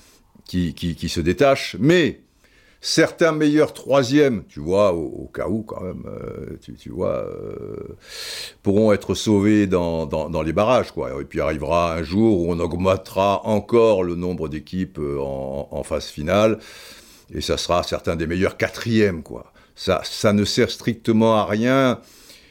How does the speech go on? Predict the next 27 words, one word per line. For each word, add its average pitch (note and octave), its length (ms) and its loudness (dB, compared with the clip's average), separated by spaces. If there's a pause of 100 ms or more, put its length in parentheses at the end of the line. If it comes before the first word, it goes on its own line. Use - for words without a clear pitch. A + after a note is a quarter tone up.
(180)
et G2+ 240 4
footballistiquement A2 1000 0
parlant, A#2 800 2 (540)
c'est, F#2+ 640 2 (840)
c'est, G2 260 0
c'est G#2+ 200 0
assez A2 200 2
faible. A#2 380 2
Par G#2+ 160 2
exemple, B2 360 2
le A#2 180 2
France-Pays-Bas, B2+ 880 2 (680)
là, F2+ 140 -2
pour D2+ 160 -6
le C#2+ 80 -4
coup, G2 380 -2
comme D#2 180 -10
ce - 80 -16
sont E2 100 -6
les D2+ 140 -4
deux D2+ 140 -4
meilleures D#2+ 260 -2
formations D#2+ 480 -2
de, D2+ 160 -2
de D2 140 -4
leur D#2 160 0
groupe, A#2+ 320 2